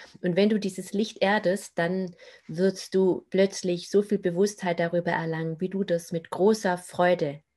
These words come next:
in freudiger Verschmelzung mit dem Kosmos, das heißt mit Freude lebst. Nicht als Bürde, nicht als eine Last,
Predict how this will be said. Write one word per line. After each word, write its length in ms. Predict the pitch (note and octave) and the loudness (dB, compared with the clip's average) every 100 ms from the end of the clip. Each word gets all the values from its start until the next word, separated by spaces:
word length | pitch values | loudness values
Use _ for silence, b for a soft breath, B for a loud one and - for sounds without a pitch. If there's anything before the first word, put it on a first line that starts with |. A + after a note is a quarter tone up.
| _ _ _ _ | _ _ _ _
in 220 | F#3+ E3 - _ | -4 -4 -8 _
freudiger 600 | _ - G3 A3+ G3+ C#3 | _ 0 6 6 4 -2
Verschmelzung 600 | - - - D3 D3+ D#3 | -4 -6 -6 -8 -6 -6
mit 140 | D#3 D#3 | -6 -6
dem 140 | D3+ | -6
Kosmos, 400 | - D3 D#3+ D3+ | -8 -8 -10 -12
das 160 | - - | -10 -6
heißt 200 | E3 - | -6 -6
mit 140 | E3+ | -12
Freude 460 | - - E3+ F3+ E3+ | -8 0 2 4 0
lebst. 420 | D#3+ D3+ - - B B B B | -2 -6 -8 -20 B B B B
Nicht 240 | F#3+ - | 0 2
als 240 | F3+ F3 | 0 0
Bürde, 420 | - G3 G#3 G3 E3 | -2 6 8 8 4
nicht 220 | F3 - | 2 -4
als 160 | E3 - | -6 -2
eine 220 | E3 E3+ | -2 0
Last, 500 | E3+ E3+ F3 - | -2 -2 -4 -12